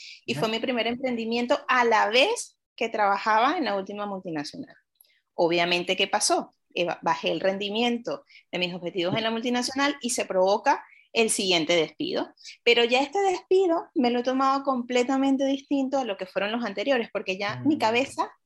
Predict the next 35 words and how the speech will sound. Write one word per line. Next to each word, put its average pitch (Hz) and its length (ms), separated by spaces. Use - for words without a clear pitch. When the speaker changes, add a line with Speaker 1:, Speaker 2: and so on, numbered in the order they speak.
Speaker 1:
empezaba 226 520
a 233 40
ver 240 140
las 240 140
cosas 240 340
diferentes. 180 680
Speaker 2:
Claro, 156 160
Speaker 1:
De - 60
Speaker 2:
en 135 80
Speaker 1:
hecho 135 140
Speaker 2:
ese, 160 180
en 139 100
ese 139 720
punto 160 340
ya 139 140
empezaste 139 460
a, 139 360
a 127 40
darte 135 260
cuenta 147 420
que 139 380
esto 143 240
de 139 180
no 139 180
encajar 160 540
y 120 100
que 120 100
ya 131 140
eran 143 180
diecisiete 143 400
años 147 300
en 120 80
multinacionales, 139 880
es - 140
como 127 420